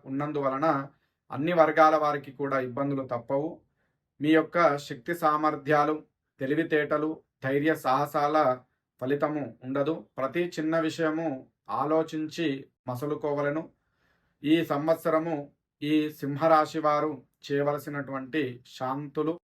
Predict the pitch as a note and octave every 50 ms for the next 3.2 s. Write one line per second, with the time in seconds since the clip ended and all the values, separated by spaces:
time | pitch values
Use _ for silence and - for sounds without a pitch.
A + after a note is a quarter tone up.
0 | _ _ A#2+ A#2+ B2 C3+ D3 D#3 E3+ F3 F3+ F3 - E3 D3+ D#3 D3+ D3+ D#3 D#3
1 | D#3 D3 C#3+ C#3+ C#3 C#3 C#3 C#3 C#3+ C#3+ B2+ - - A#2 A#2+ A#2+ C#3+ C#3+ C#3+ -
2 | - F3 - - - _ _ _ _ - A#2 B2+ C3+ C#3+ C#3+ C#3+ D3+ D#3+ D#3 D#3
3 | D#3 E3+ E3